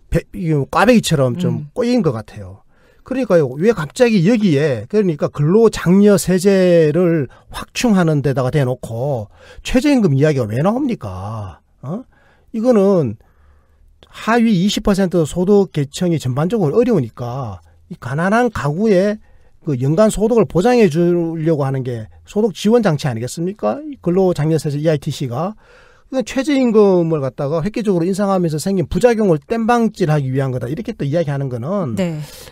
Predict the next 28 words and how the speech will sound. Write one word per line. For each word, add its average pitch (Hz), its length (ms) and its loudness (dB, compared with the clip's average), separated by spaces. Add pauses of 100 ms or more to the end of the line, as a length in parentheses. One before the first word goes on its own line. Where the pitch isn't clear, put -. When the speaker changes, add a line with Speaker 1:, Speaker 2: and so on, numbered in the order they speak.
Speaker 1:
이거는 185 340 0
정말 147 400 -2 (320)
뭐 127 380 -14
저는 190 500 0 (840)
이건 214 200 -4
좀 180 380 -2 (360)
언어 202 300 4
도단이다 175 540 4
이렇게 147 120 -2
생각하는데요. 143 680 -4 (680)
물론 175 800 4 (460)
뭐 165 420 0 (220)
그 143 440 -4 (220)
하위 214 340 -4
소득 190 240 -2
계층 165 380 -2
중에서 143 720 -2 (320)
최저임금 202 480 2
때문에 135 520 -4
일자리에서 160 420 -2
밀려난 165 400 0
분들도 151 320 -4
포함되어 190 400 -4
있기 165 160 -10
때문에 135 380 -6
뭐 120 220 -8
보완적인 196 520 2
장치가 139 500 -4